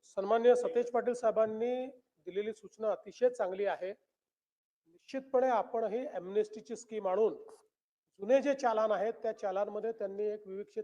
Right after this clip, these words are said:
पन्नास टक्के जी काही रक्कम असेल ती भरावी आणि उरलेली आपण त्या ठिकाणी माफ करू, अशा प्रकारची ॲम्नेस्टी आपण आणू. आणि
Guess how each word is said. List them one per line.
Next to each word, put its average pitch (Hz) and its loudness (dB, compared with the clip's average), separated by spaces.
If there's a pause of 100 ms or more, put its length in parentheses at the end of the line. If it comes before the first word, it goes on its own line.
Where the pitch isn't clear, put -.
पन्नास 202 -4
टक्के 220 -12
जी 226 -14
काही 240 0
रक्कम 202 -6
असेल 185 -4 (600)
ती 247 -6
भरावी 226 2
आणि 277 0
उरलेली 220 2
आपण 220 0
त्या 208 0
ठिकाणी 208 -2
माफ 185 -2
करू, 214 -4
अशा 202 -4
प्रकारची 190 -6
ॲम्नेस्टी 185 -4 (540)
आपण 226 0
आणू. 202 2 (600)
आणि 254 0